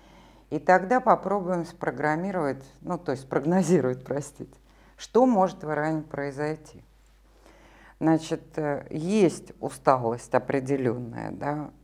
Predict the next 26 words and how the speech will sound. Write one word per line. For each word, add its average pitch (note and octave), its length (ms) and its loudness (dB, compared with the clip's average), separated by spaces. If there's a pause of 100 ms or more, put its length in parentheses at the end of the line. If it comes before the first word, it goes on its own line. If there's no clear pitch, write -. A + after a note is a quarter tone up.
(440)
от, C3+ 460 -6 (840)
а, B2 240 0
диктатуры. C3+ 720 0
И F3 80 2
тут B3 300 -2
мы A3 200 4
видим, D#3+ 440 -2
что, E3 300 -2
надо D#3+ 300 2
сказать, E3 380 0
власти C3+ 480 0
ведут C#3 480 -4
себя, D3+ 800 0 (680)
а, D#3 440 0
ну, D#3 280 0
достаточно F#3+ 760 -2
предусмотрительно. G3 920 -10
В - 80 -20
каком G#3+ 360 -4
смысле? - 640 -14 (1000)
А, C#3 540 -4 (280)
а F3+ 100 6
может A#3+ 480 6
быть, G#3+ 440 0
вот, F#3 400 2
э, D#3+ 220 4